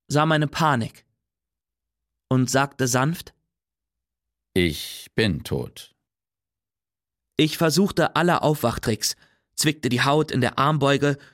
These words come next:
Speaker 1: schlug mir ins Gesicht, versuchte mich wach zu blinzeln. Blinzel, blinzel, blinzel. Trotzdem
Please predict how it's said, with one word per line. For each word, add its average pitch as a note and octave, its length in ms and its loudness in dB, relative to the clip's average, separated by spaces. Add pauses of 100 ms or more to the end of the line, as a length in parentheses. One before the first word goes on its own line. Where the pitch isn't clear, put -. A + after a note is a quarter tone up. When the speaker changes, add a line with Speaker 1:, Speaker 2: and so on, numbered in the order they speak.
(160)
Speaker 1:
schlug - 260 0
mir E3+ 120 4
ins C3+ 140 -2
Gesicht, D3 480 -2 (260)
versuchte F3 460 0
mich D3+ 200 0
wach E3+ 180 -2
zu - 160 -4
blinzeln. B2 500 0 (560)
Blinzel, B2+ 460 -2
blinzel, C3 460 0
blinzel. C3+ 500 0 (1400)
Trotzdem F3+ 540 -2